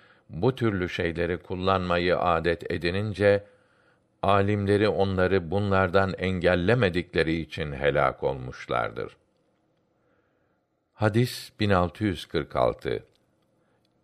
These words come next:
İbni Ömer'den, Allah onlardan razı olsun, rivayet edildiğine göre, Rasulullah sallallahu aleyhi ve sellem, saçlarına saç ektiren ve ekleyen,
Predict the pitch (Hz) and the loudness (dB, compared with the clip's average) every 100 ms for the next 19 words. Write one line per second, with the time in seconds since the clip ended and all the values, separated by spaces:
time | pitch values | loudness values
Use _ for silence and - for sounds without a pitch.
0 | - 123 110 104 92 90 87 80 90 92 | -4 -2 0 2 2 2 0 2 0 0
1 | 73 62 - _ _ _ _ _ _ 87 | -2 -8 -14 _ _ _ _ _ _ 0
2 | 87 78 78 69 65 65 69 71 64 69 | 0 -2 -4 -4 -4 -4 -4 -6 -4 -4
3 | 64 65 69 69 - 90 95 - _ _ | -4 -4 -6 -6 -8 -8 -8 -12 _ _
4 | _ _ _ _ _ 85 101 104 104 113 | _ _ _ _ _ -2 2 4 4 2
5 | 120 78 73 71 71 73 78 92 98 101 | 0 -2 -2 -4 -2 -2 -2 0 0 2
6 | 107 - _ _ _ _ _ _ 90 95 | 0 -4 _ _ _ _ _ _ 0 0
7 | - 117 113 113 120 113 - 95 80 82 | 0 0 0 0 0 -2 -2 -2 0 0
8 | 80 98 95 82 69 76 85 76 64 65 | 0 -2 0 0 0 0 -4 -4 -4 -4
9 | - 69 69 90 107 - _ _ _ _ | -4 -4 -4 -4 -6 -12 _ _ _ _
10 | _ _ _ _ - - 110 107 - 113 | _ _ _ _ -18 -4 -2 -2 -4 -2
11 | 117 113 113 107 - 113 117 - - - | 0 0 -2 -4 -6 -6 -6 -8 -8 -6
12 | 95 - - 90 95 98 85 71 - 82 | -6 -6 -4 -2 -2 -2 0 0 0 -4
13 | - 73 65 65 67 69 | -6 -6 -2 -4 -4 -12